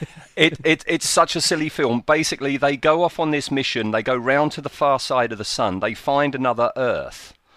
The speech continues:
right? They crash land there, and it's exactly the same as our Earth, except everything is, um, a mirror image. So all the writing is backwards. Everything is backwards. And they crash land on this planet.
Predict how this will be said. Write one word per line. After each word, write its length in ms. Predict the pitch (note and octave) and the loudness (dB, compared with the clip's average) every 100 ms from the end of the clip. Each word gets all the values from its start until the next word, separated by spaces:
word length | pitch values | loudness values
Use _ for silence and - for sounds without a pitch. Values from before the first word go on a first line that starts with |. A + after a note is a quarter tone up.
| - - - | -20 -20 -4
right? 420 | F#2 G#2 A#2+ - - - - - | 0 0 -2 -10 -16 -20 -4 -2
They 120 | B2 | -2
crash 400 | - E3 E3 - | -2 -2 -2 0
land 300 | D#3 C#3+ B2 | 2 2 2
there, 460 | C#3 A#2+ F2+ F#2 A2 | 4 4 4 2 0
and 140 | A#2 | -2
it's 180 | A#2+ - | -4 -6
exactly 540 | A2+ G#2+ E3 - F3 | -6 -2 -4 -4 -8
the 100 | D3+ | -6
same 340 | C#3 D3+ C#3+ C3 | -2 0 0 0
as 200 | B2 - - - | -4 -10 -6 -2
our 380 | C3 C3+ B2 - | 0 2 0 0
Earth, 380 | F2 F2 F#2 G#2 | -2 0 -2 -4
except 400 | - - - - | -6 -6 -4 -2
everything 420 | C3 C3+ C#3+ C3+ | -2 -2 -4 -4
is, 200 | A#2+ A2 - _ | -4 -8 -14 _
um, 220 | A#2 A#2+ - | 0 0 0
a 80 | C#3 | 0
mirror 360 | C3 B2+ B2 C#3+ | 2 2 0 0
image. 380 | A2+ D#2+ - | -2 -4 -6
So 160 | - A2 | -2 -2
all 160 | C#3+ D3 | -2 -4
the 80 | |
writing 420 | C3+ D3 D3+ B2 G2+ | 2 2 2 -2 -6
is 120 | E2 | -4
backwards. 640 | - F2+ - F2+ D#2 - | -4 -6 -8 -12 -10 -8
Everything 360 | A2 C#3 C#3+ D3 | -6 -6 -6 -6
is 140 | B2 | -8
backwards. 800 | - C3 C3 - E2+ C#2 - - - - - - - - - | -6 -4 -4 -6 -10 -10 -10 -10 -14 -20 -20 -20 -20 -10 -2
And 460 | A#2+ B2+ B2+ A#2 - - | 2 2 0 -2 -8 2
they 220 | D3+ F3+ | 2 2
crash 360 | - C#3+ - | 2 2 2
land 280 | C#3 C3+ B2+ | 2 2 2
on 340 | A#2+ A#2+ A2+ - | 0 0 -4 -4
this 180 | B2 - | -4 -4
planet. 800 | - C3 A#2+ E2+ G2+ - - | -4 -2 0 -2 -4 -6 -12